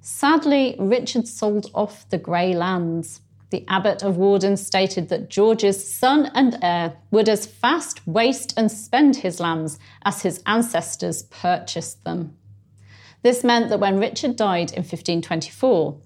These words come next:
there really wasn't anything to pass on to his heir, his half-brother Henry, and Henry never formally took the title of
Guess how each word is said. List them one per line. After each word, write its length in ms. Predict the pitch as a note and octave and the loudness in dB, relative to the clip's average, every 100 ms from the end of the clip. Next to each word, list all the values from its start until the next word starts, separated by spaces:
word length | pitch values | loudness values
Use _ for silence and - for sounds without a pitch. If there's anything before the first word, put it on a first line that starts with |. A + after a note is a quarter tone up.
| - | -6
there 140 | G3 | -2
really 320 | F#3 A3+ C4 | 4 4 6
wasn't 400 | A#3+ F3+ G3+ A#3+ | 2 0 -2 -2
anything 440 | G3+ G3 G3 E3 - | 0 -2 -2 -6 -8
to 100 | - | -14
pass 320 | - G3 - | -14 -12 -6
on 220 | F3 D#3 | -4 -4
to 160 | E3 F3+ | -6 -8
his 240 | F3 F3 | -6 -6
heir, 420 | - E3+ D#3+ D3+ C#3+ _ | -6 -4 -4 -6 -10 _
his 240 | F3 - | -12 -8
half-brother 600 | - F3 F#3 - E3 D3+ | -2 -2 -2 -6 -8 -6
Henry, 640 | D3 - F#3+ E3 D3+ D#3 - _ - - - - | -8 -4 -4 -2 -4 -6 -12 _ -20 -20 -12 -2
and 120 | A3 | 0
Henry 320 | A3 A3+ A3 | 2 2 4
never 400 | G3+ G#3 G#3+ A#3 | 4 4 2 2
formally 560 | A#3 - A3 G#3 G3+ G3+ | -2 0 2 2 2 0
took 320 | - E3+ - | -2 -8 -8
the 80 | G#3 | -10
title 600 | - E3 E3 - D3+ - | -6 -6 -6 -8 -10 -8
of 220 | E3+ - | -10 -12